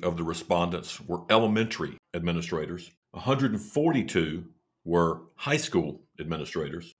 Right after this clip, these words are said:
A hundred and thirteen were middle school administrators. And thirty-eight were K through twelve administrators.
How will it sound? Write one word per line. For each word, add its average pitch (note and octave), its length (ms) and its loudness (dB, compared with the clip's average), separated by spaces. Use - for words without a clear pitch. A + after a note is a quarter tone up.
A F2 60 -10
hundred C3 360 0
and A2+ 100 -2
thirteen C3 960 0
were F2+ 100 4
middle B2 300 6
school D2+ 400 2
administrators. D#2+ 760 -4
And E2+ 140 -6
thirty-eight C3+ 760 6
were F#2 420 4
K A#2+ 240 0
through A2 280 -2
twelve G#2 640 2
administrators. - 760 -8